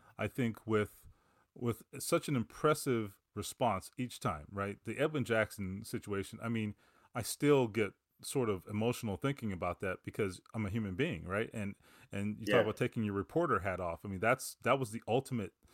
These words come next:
Speaker 1: situation
Speaker 2: And,
Speaker 1: where we had to
Speaker 2: and
Speaker 1: take
Speaker 2: you
Speaker 1: our
Speaker 2: talked to the,
Speaker 1: reporter
Speaker 2: you
Speaker 1: hat
Speaker 2: talked
Speaker 1: off.
Speaker 2: to the family. I've talked to the family.
Speaker 1: Oh,
Speaker 2: Like, that's,
Speaker 1: it's crushing.
Speaker 2: that's real, man.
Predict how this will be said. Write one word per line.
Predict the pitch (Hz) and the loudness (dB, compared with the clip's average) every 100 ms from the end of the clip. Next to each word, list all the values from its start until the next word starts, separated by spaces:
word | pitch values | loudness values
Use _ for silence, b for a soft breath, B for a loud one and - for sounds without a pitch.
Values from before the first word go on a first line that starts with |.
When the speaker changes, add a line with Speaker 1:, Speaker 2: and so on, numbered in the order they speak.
| b - | b -6
Speaker 1:
situation | 131 - 95 98 - 107 | -6 -4 -2 -2 -2 -4
Speaker 2:
And, | |
Speaker 1:
where | 92 | -4
we | 95 | -6
had | 98 98 | -6 -4
to | |
Speaker 2:
and | 104 | 2
Speaker 1:
take | 110 117 | 2 6
Speaker 2:
you | 110 | 6
Speaker 1:
our | |
Speaker 2:
talked | 98 | 6
to | 95 | 2
the, | |
Speaker 1:
reporter | 92 92 | -2 -2
Speaker 2:
you | 110 | -2
Speaker 1:
hat | 92 | 4
Speaker 2:
talked | 95 | 2
Speaker 1:
off. | 92 | 2
Speaker 2:
to | 95 | -6
the | |
family. | - 92 98 101 98 | -2 -2 -2 -2 0
I've | 95 - | 0 0
talked | 98 - | -2 -2
to | |
the | 87 | -10
family. | - 82 82 120 | -10 -6 -2 2
Speaker 1:
Oh, | 117 76 87 | 2 0 -4
Speaker 2:
Like, | 82 82 | -6 -2
that's, | 101 - - | -4 -4 -8
Speaker 1:
it's | - | -6
crushing. | - 190 - | 2 2 2
Speaker 2:
that's | - 175 | -2 0
real, | 107 185 | 2 2
man. | 78 82 85 85 | 0 -4 -4 -6